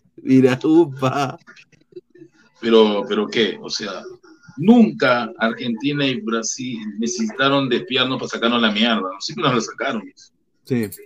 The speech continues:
Speaker 2: Creo que un, un, creo que ni con, ni con los Bravos de Bravo le hemos podido ganar, o sea, le hemos ganado partidos, pero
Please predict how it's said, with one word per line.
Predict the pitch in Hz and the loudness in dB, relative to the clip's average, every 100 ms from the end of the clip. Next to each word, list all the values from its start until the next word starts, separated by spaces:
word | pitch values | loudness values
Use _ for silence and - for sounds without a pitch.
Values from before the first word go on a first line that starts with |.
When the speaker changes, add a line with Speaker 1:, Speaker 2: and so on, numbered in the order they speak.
| - | -6
Speaker 2:
Creo | 131 135 | 0 0
que | 123 | 2
un, | 127 127 113 | -2 -2 -4
un, | 120 110 | -8 -8
creo | 117 135 127 | -2 0 0
que | 139 | 0
ni | 127 113 | -2 -2
con, | 113 113 107 | -2 0 0
ni | 120 113 | 0 0
con | 123 120 117 117 | 0 0 0 2
los | 113 | 0
Bravos | 123 147 147 127 | 4 6 6 4
de | |
Bravo | 123 139 131 | 2 2 2
le | |
hemos | 127 117 | -2 -4
podido | 131 131 | -2 2
ganar, | 117 123 135 113 | 4 4 4 2
o | |
sea, | 107 104 | -4 -8
le | 104 123 | -4 -2
hemos | 135 | 0
ganado | 127 113 127 123 | 2 2 2 -2
partidos, | 110 101 110 131 127 | -4 -8 -2 0 0
pero | - 90 | -4 -16